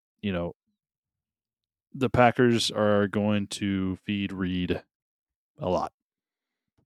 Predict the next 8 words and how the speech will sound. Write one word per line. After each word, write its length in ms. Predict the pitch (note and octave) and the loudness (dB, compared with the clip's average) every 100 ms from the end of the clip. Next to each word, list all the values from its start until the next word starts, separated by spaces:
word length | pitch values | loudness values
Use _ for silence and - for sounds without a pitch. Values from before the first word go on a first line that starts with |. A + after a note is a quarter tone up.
| _ | _
in 140 | A#2 G#2 | -6 -2
a 60 | |
lot 200 | G2+ G#2 | 0 0
of 80 | F#2 | -2
creative 420 | - A2+ G2 F2+ | 0 0 2 -2
ways. 320 | E2+ D#2 - - - | -4 -6 -10 -12 -8
So, 340 | - F#2 F2+ | -2 0 0
uh, 300 | F2 E2+ D#2+ | 0 -2 -4